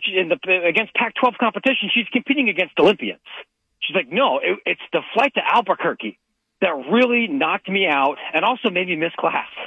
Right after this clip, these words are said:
and, and, and hurt me." And this is, of course, what everybody in the West and in the Big Twelve is gonna be signing up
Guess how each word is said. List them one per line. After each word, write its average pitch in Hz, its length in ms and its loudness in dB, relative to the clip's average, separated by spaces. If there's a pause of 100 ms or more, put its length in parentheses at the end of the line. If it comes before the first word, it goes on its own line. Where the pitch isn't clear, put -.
(580)
and, 175 200 2
and, 151 240 -2
and 147 120 0
hurt 330 200 -2
me." 110 160 -2
And 143 160 0
this 175 180 0
is, 180 80 -6
of 180 140 0
course, 185 260 2
what 175 160 2
everybody 147 760 0 (360)
in 165 160 0
the 160 80 0
West 151 340 2 (600)
and - 360 0
in 311 100 0
the 170 80 0
Big 160 200 -2 (100)
Twelve 170 360 4
is 135 140 -4
gonna 185 140 -2
be 160 200 -2
signing 170 320 0
up 277 100 2